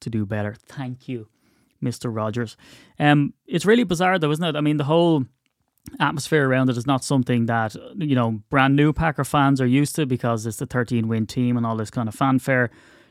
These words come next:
And Matt LaFleur has won thirteen games every season he's played, and he's never lost back-to-back games, and that's just happened now to the two New York teams.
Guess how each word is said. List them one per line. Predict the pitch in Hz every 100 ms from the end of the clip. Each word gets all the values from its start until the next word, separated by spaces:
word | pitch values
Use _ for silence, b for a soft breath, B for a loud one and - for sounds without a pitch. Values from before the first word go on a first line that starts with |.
| b
And | 165 135 131 127 120
Matt | 143 143
LaFleur | 139 120 127
has | 120
won | 117 113
thirteen | 104 131 117 117
games | 110 113 117 110
every | 117 107
season | 104 160 160 151
he's | 151
played, | 139 151 147 151 147
and | 131
he's | 120 113 131
never | 123 117
lost | 113 113 -
back-to-back | 123 110 120 113 107
games, | 147 139 139
and | 123 117
that's | 110
just | - 107
happened | 135 131 135 131
now | 123
to | 117
the | 117
two | 110 -
New | 123 120 - 135
York | 120 123 135
teams. | - 131 127